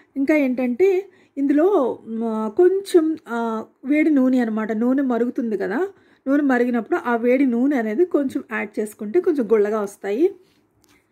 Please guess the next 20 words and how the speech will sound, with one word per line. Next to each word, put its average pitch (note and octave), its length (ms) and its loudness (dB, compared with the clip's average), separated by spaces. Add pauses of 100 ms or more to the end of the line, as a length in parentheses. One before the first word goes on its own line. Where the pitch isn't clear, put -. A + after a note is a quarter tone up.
(680)
ఇప్పుడు F4+ 160 8
కలిపేసాం D#4 580 0
కదా, C4+ 260 -2
ఇప్పుడు D4+ 280 -4
కలిపేసిన B3+ 600 -4
తర్వాత A3+ 580 -4
మనం B3 640 -2 (420)
వెళ్ళి A#3+ 260 2
చక్కగా C4 1040 -2 (460)
డీప్ C#4+ 220 2
ఫ్రై C#4+ 300 0
చేసేసుకుందాం. A#3+ 800 -4 (460)
ఈ A#3 80 -4
ముద్ద A3 320 -2
అంతా A3+ 280 0
కాదు, G#3+ 340 0
దీన్ని B3 320 -2
చిన్న D4+ 340 0 (140)
అప్పాల్లాగా G#3+ 680 -2
ఒత్తుకుని B3 720 -2